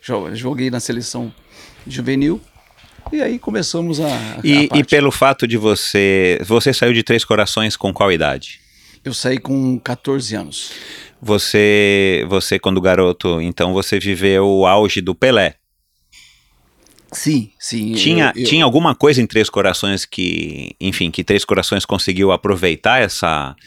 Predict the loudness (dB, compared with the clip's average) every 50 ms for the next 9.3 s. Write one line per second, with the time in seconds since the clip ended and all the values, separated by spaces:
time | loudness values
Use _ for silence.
0 | -20 -20 -20 -20 -20 -20 -20 -10 -4 -2 0 0 0 0 0 -2 -2 -2 -4 -4
1 | -4 -2 0 2 2 4 2 2 0 -2 -2 -2 -2 0 2 2 2 0 0 0
2 | -2 -2 -2 -2 -2 0 0 0 0 2 0 0 0 0 0 0 2 2 2 0
3 | 0 -2 -2 -4 -2 -2 0 0 0 -2 -2 -6 -6 -4 -2 0 0 0 0 -2
4 | -2 -4 -2 0 2 2 2 0 -2 -6 -8 -4 -4 -4 -4 -4 -4 -4 -2 -2
5 | -2 -4 -6 -8 -10 -10 -10 -8 -6 -6 -6 -4 -2 -2 -2 -2 -4 -4 -4 -2
6 | -2 -2 -2 0 0 2 2 2 2 0 -2 -4 -8 -8 -6 -6 -4 -4 -2 -2
7 | -2 -2 0 0 0 0 -2 -2 -2 -2 -2 0 -2 -2 -2 -2 -2 0 0 0
8 | 0 -2 -6 -12 -8 -4 -2 -2 -2 0 0 0 0 0 0 -2 -4 -6 -8 -12
9 | -14 -14 -12 -12 -12 -12